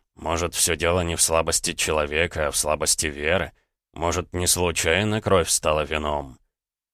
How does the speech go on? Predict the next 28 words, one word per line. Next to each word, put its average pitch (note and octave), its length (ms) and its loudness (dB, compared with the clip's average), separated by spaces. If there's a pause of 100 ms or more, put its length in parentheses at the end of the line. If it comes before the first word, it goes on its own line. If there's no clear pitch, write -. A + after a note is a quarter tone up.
(160)
«Не B2 180 -2
богохульствуйте», F2+ 1200 0 (240)
попросил D#2+ 440 -2
прихожанин. D2+ 760 -4 (480)
Но G#2 240 2
гость A2 320 0
его G#2 220 0
не G#2 100 0
слышал. E2 640 0 (880)
Однажды B2 500 0
на B2 140 4
Пасху C3+ 340 2
я A#2 220 4
оказался G#2+ 580 2
в F2 80 -2
Новом G2 320 4
Орлеане F2+ 640 2 (220)
и D#2 60 -6
увидел G#2+ 420 0
миллион G2 360 4
человек, F2+ 480 2
собравшихся D2+ 680 -2
на D#2 140 -2
площади D#2+ 520 -2
перед D#2 300 -4
храмом E2 540 -2
Иисуса D#2+ 520 -2
Лоа. D2+ 440 0